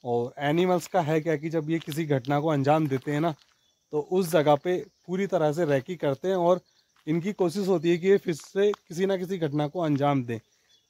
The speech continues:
but जिस तरह से ये घटना हुई है ना, तो इसके साथ में तो उसके कप्स भी हैं, बच्चे भी हैं, तो ये ज़रूर इस, इस तरह की घटना को अंजाम देगा, क्योंकि थोड़े पहाड़ों में क्या है कि wild animals कम है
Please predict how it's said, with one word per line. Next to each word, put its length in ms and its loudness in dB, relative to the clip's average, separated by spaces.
but 120 2
जिस 220 -4
तरह 200 2
से 120 0
ये 240 0
घटना 260 2
हुई 240 2
है 80 2
ना, 140 0
तो 80 -2
इसके 240 -4
साथ 280 0
में 140 -2
तो 120 -2
उसके 320 -2
कप्स 320 0
भी 200 2
हैं, 180 -2
बच्चे 360 2
भी 200 -2
हैं, 100 -10
तो 80 -8
ये 160 4
ज़रूर 360 2
इस, 280 -4
इस 160 -8
तरह 180 0
की 120 -6
घटना 280 0
को 120 -2
अंजाम 380 2
देगा, 280 -4
क्योंकि 180 -6
थोड़े 180 0
पहाड़ों 400 2
में 160 2
क्या 160 -2
है 80 0
कि 140 -4
wild 260 6
animals 640 0
कम 240 2
है 100 -8